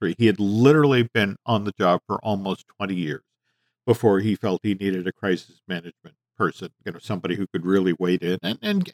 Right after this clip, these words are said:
let's be honest here, it was the middle of Save Disney at the time, and, and it was a smart move. Iger, on the other hand, saw what Zena had done for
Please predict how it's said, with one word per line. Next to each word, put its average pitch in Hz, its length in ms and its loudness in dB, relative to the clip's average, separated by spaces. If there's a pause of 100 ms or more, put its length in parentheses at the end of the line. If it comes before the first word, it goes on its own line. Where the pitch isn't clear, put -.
(180)
let's 165 140 2
be 170 120 6
honest 98 200 0
here, 117 120 4
it 110 40 0
was 139 160 -2
the 143 60 0
middle 139 300 2
of 135 80 0
Save 127 300 2
Disney 113 320 4
at 101 80 0
the 113 80 -6
time, 98 380 0
and, 92 240 -6
and 101 200 -4
it 110 80 -6
was 113 160 0
a 110 80 2
smart 95 320 -2
move. 80 180 -12 (680)
Iger, 127 360 8
on 151 80 6
the 151 100 8
other 151 160 6
hand, 160 400 4
saw 104 300 4
what 113 180 6 (160)
Zena 110 240 4
had 110 160 2
done 101 220 0
for 95 360 2